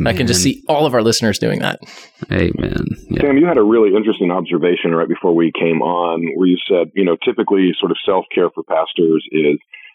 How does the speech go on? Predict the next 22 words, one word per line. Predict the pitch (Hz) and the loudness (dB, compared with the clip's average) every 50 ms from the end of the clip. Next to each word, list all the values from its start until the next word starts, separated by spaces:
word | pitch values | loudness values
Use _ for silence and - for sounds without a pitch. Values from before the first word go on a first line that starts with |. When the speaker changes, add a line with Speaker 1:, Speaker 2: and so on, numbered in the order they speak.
| _ _ | _ _
Speaker 3:
how | 101 | -2
do | 101 98 | 0 0
we | 92 | 0
get | 80 90 | 2 2
away | 85 82 82 82 87 - | 2 2 2 2 0 0
from | 107 95 95 | -2 -2 0
all | 92 90 | 0 -2
the | 82 | -4
crowds | - - 87 85 85 87 95 104 107 104 - - | -4 -2 -2 0 0 0 2 0 0 0 -2 -2
and | 80 76 73 | -2 0 0
get | 78 - - - | 0 -2 0 -2
some | - 78 | -4 -2
time | - 92 82 80 78 | -2 -2 -2 0 2
alone | 73 73 82 92 104 113 113 113 104 | 2 2 2 2 2 2 2 2 2
and | 85 71 71 71 | 2 2 0 0
that | 78 78 - - | 0 -2 -2 -2
sort | - 92 | -2 -2
of | 90 - 92 | -2 -2 -2
thing? | 101 95 95 101 98 82 | -2 0 2 2 2 2
But | 82 80 | 2 2
it's | 78 85 - | 2 0 0
been | - - 90 | -2 -2 -2